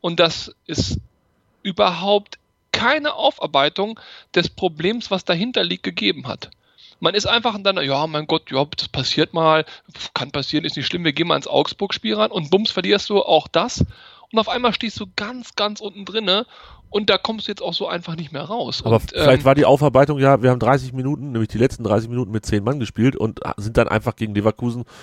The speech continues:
Speaker 2: sind wir froh, dass wir nur eins gekriegt haben und nicht zwei. Das war ich
Speaker 1: Aber das
Speaker 2: nämlich.
Speaker 1: spielt doch keine Rolle. Und wenn du mit neun Mann gespielt hättest, die letzten zwei Minuten der Nachspielzeit, ist es völlig Hupe, mit wie vielen Spielern du spielst.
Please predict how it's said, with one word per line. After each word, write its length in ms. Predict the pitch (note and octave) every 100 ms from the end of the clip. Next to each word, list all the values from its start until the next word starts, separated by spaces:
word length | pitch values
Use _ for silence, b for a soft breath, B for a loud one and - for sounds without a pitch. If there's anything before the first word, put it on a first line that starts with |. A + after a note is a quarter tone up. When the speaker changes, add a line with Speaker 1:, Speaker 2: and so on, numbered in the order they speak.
| B
Speaker 2:
sind 180 | - A#2+
wir 60 | B2
froh, 200 | G#2 B2
dass 120 | A#2+
wir 80 | A#2
nur 120 | G#2+
eins 140 | C#3 E3
gekriegt 340 | - - G2+
haben 120 | C3 A#2+
und 80 | G2
nicht 140 | F2+
zwei. 260 | - C#3 G#2
Das 160 | -
war 80 | B2
ich 100 | D3+
Speaker 1:
Aber 100 | G#3+
das 120 | A3+
Speaker 2:
nämlich. 100 | -
Speaker 1:
spielt 120 | D4
doch 40 | B3
keine 180 | B3+ A#3
Rolle. 220 | C4+ F3+
Und 120 | D#3+
wenn 100 | A3
du 60 | A#3+
mit 160 | A#3+
neun 220 | A#3 C#4+ C#4
Mann 180 | A3
gespielt 320 | E3+ - F3+ -
hättest, 280 | D3 C#3
die 60 | -
letzten 380 | G#3+ D4 - D4+
zwei 260 | - C4
Minuten 360 | C4 B3 B3+ A#3+
der 100 | A#3
Nachspielzeit, 560 | A3+ C4 - G#3 - -
ist 80 | -
es 120 | F#3+
völlig 320 | B3+ C#4 -
Hupe, 200 | D4 C4
mit 140 | G#3+
wie 80 | A3
vielen 160 | A#3 A#3+
Spielern 340 | - D#4 C#4
du 80 | C#3+
spielst. 440 | - D3 B2+ -